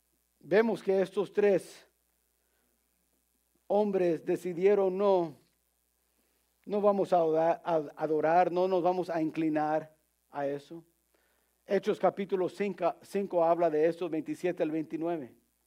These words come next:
Pasó en el tiempo de Babilonia como imperio, en pas-, eh, eh, eh, también pasó en el Nuevo Testamento, en el primer siglo, con esos cristianos.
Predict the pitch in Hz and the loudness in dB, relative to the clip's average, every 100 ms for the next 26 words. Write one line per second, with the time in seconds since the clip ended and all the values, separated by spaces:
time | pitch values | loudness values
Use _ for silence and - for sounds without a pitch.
0 | _ _ _ _ _ _ _ _ _ _ | _ _ _ _ _ _ _ _ _ _
1 | _ _ _ _ _ _ _ _ 196 170 | _ _ _ _ _ _ _ _ 0 2
2 | - 226 220 196 - 214 214 233 226 208 | 4 4 2 -2 0 0 2 2 2 -2
3 | _ _ _ _ _ - 190 190 190 185 | _ _ _ _ _ -4 2 4 4 2
4 | 220 226 208 202 180 196 208 233 - 185 | 0 -2 -2 -2 0 2 2 0 -2 -4
5 | 180 160 - - 160 185 170 - 175 175 | -2 -4 -4 -6 -4 -2 -2 -4 -6 0
6 | 175 180 208 202 170 208 220 208 - _ | 0 2 2 0 0 2 0 0 -8 _
7 | _ _ _ _ _ _ - 190 185 185 | _ _ _ _ _ _ -2 0 2 4
8 | 190 190 190 - 185 196 190 175 156 - | 2 2 -4 -4 -2 -2 -4 -6 -8 -6
9 | 165 180 170 226 220 185 - 170 220 226 | -4 -2 -2 -6 -4 -4 -4 -2 -2 -4
10 | 156 160 - 147 120 113 _ | -12 -14 -12 -14 -14 -18 _